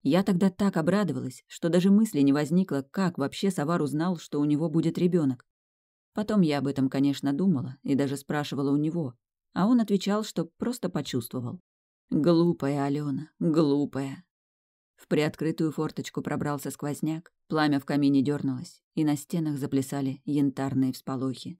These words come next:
Вероника поморщилась, почмокала губами и приоткрыла глаза, но всего на миг. Увидев меня, улыбнулась и вновь заснула. Я не стала будить её, накрыла пледом,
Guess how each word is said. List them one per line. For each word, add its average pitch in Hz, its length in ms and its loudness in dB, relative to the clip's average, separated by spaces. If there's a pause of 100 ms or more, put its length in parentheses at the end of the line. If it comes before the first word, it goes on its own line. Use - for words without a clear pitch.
(580)
Вероника 185 400 4
поморщилась, 180 680 -2
почмокала 143 500 -2
губами 135 540 -2
и 156 100 -4
приоткрыла 156 540 -4
глаза, 143 440 -8 (280)
но 196 100 4
всего 202 240 0
на 185 140 6
миг. 131 260 -2 (480)
Увидев 143 460 0
меня, 139 380 -2
улыбнулась 143 680 -2 (200)
и 156 100 0
вновь 131 280 2
заснула. 123 540 -6 (640)
Я 214 180 4
не 185 100 10
стала 175 320 0
будить 135 340 0
её, 135 260 -2 (200)
накрыла 175 420 0
пледом, 165 420 -4